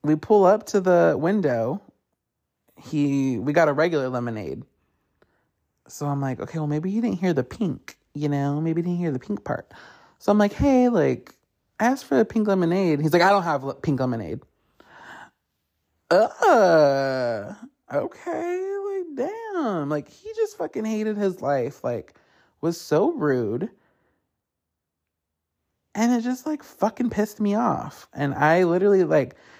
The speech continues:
when he passed me my shit, I literally told him, like, "I hope you have a better day," because clearly you motherfucking need it. I literally said, "I hope you have a better day." And I drove the fuck off. And I was so irritated. Because, I, first of all, I didn't even get my chicken pot pie.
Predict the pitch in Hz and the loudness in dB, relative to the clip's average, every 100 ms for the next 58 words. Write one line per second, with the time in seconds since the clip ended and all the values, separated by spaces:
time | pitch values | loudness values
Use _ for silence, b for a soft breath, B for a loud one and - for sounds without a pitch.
0 | b - 175 165 160 - 196 175 151 - | b -2 0 0 -2 -2 -2 -2 -4 0
1 | 147 180 - 147 143 147 160 147 143 147 | 4 4 4 4 4 2 2 0 -2 -2
2 | 131 127 - 139 123 170 151 147 147 131 | -2 -2 -2 -2 0 0 0 -4 -2 -2
3 | 131 127 127 127 95 78 - - - 104 | -2 -2 -4 -4 -6 -8 -10 -12 -8 -8
4 | 104 110 - 143 160 160 156 139 135 120 | -8 -12 -4 -2 0 -2 -4 -4 -6 -8
5 | 113 - - b b b b b 147 170 | -10 -12 -16 b b b b b 4 4
6 | 185 185 165 165 180 202 202 208 170 139 | 4 2 4 4 4 4 4 4 2 -2
7 | 147 _ _ - 135 131 131 131 135 135 | -8 _ _ -4 -2 0 -2 -2 -4 -4
8 | 127 - 69 143 - - 131 135 135 135 | -2 -4 -6 -8 -14 -6 -2 0 0 -2
9 | - _ _ - - 143 165 156 135 - | -14 _ _ -20 -2 0 2 2 0 -4
10 | - - 143 b b b b b b _ | -6 -8 -10 b b b b b b _
11 | _ _ _ _ _ _ _ _ _ _ | _ _ _ _ _ _ _ _ _ _
12 | _ _ _ - 165 233 196 - - 233 | _ _ _ -6 2 4 4 2 2 0
13 | 233 160 156 151 151 139 - 170 - 147 | 4 2 2 0 0 -2 -4 -6 -2 -2
14 | 120 165 151 127 - | 2 2 2 0 -4